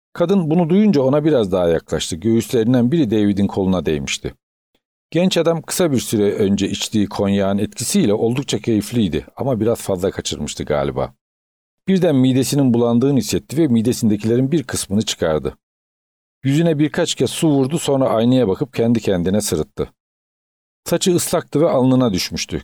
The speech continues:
Gözünün birini kapadı ve tek gözle aynada bak-, kendine bakıp tekrar sırıttı. Havluya uzanırken, "Haydi bakalım oğlum, kendine gel artık." diye söylendi.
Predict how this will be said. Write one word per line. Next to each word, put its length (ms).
Gözünün 420
birini 220
kapadı 380
ve 80
tek 260
gözle 280
aynada 420
bak-, 100
kendine 420
bakıp 280
tekrar 320
sırıttı. 520
Havluya 460
uzanırken, 540
"Haydi 360
bakalım 360
oğlum, 240
kendine 460
gel 220
artık." 260
diye 140
söylendi. 580